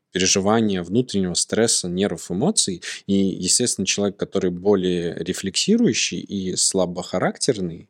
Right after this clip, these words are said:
скорее всего, не будет работать режиссёром. Это я про, в целом, про все гендеры. Вот.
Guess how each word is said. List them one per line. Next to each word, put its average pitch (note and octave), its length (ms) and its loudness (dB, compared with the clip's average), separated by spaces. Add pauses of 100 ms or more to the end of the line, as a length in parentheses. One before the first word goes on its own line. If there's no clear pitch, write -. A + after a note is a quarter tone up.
(160)
скорее B2 360 0
всего, A2 640 2 (520)
не G#2 120 0
будет F#2+ 320 0
работать F2+ 460 -2
режиссёром. F2 720 0
Это F#2+ 200 -2
я F2+ 180 0
про, F#2 500 2
в - 100 -10
целом, E2+ 460 -2
про E2+ 200 0
все - 260 0
гендеры. D#2+ 520 -4 (260)
Вот. - 360 -4